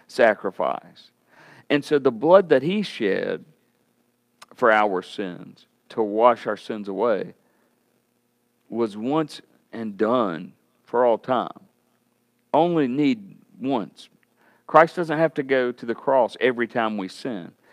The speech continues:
When Christ went to the cross, that was efficient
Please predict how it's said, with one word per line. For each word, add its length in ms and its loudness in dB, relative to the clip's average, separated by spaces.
When 180 -2
Christ 400 0
went 300 -4
to 100 -4
the 100 0
cross, 500 -2
that 260 4
was 340 2
efficient 960 0